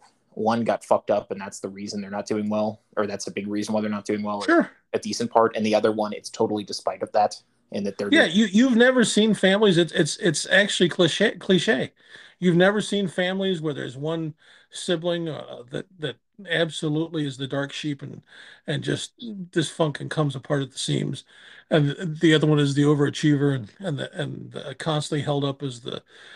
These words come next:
Speaker 2: as the success in the family, and, and the other one is the cast in the shadow of their, of that child's success. Uh, that,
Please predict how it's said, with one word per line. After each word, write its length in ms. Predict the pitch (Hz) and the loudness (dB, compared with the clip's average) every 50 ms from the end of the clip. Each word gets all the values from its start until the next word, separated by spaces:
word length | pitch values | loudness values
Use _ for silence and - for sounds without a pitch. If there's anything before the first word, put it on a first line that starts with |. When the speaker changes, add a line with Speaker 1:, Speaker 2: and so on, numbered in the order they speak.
| - - _ - | -20 -16 _ -6
Speaker 2:
as 260 | - - - 127 127 | -4 -4 -4 -6 -6
the 140 | - - - | -8 -8 -6
success 760 | - - 151 139 - - 165 151 143 139 - - - - | -6 -6 -6 -6 -4 -2 0 0 0 -2 -4 -8 -10 -10
in 140 | - 208 165 | -10 -6 -6
the 80 | 151 143 | -6 -4
family, 420 | - 170 151 143 143 143 139 135 | -4 -4 -4 -4 -4 -6 -6 -6
and, 220 | 127 127 - - - | -8 -10 -10 -12 -12
and 200 | - 165 151 135 | -8 -6 -6 -4
the 80 | 135 | -4
other 140 | 139 135 135 | -4 -6 -6
one 160 | 131 135 - | -8 -8 -10
is 240 | - - 123 117 - | -10 -12 -12 -14 -10
the 240 | - 50 - - - _ - - - - _ _ _ | -6 -6 -6 -6 -8 _ -20 -20 -20 -20 _ _ _
cast 320 | - 175 160 143 - - | 2 4 4 4 2 -2
in 80 | 156 131 | -6 -6
the 80 | 127 | -6
shadow 480 | 123 - - 165 147 139 139 143 139 127 | -8 -8 -8 -6 -6 -6 -6 -4 -6 -6
of 120 | 120 127 | -8 -10
their, 160 | 123 135 131 - - - | -10 -12 -12 -12 -10 -10
of 160 | 147 123 123 | -10 -8 -6
that 240 | 139 131 - _ - | -8 -8 -8 _ -10
child's 340 | - 143 135 - - - | -8 -6 -6 -6 -8 -10
success. 540 | - 143 131 - - - 143 165 - - - _ _ _ _ _ _ _ _ _ _ _ _ _ _ _ _ _ _ | -12 -12 -12 -10 -8 -6 -6 -8 -8 -12 -18 _ _ _ _ _ _ _ _ _ _ _ _ _ _ _ _ _ _
Uh, 80 | 160 147 165 | -8 -8 -2
that, 340 | 165 170 175 165 160 - | 2 2 4 4 2 -2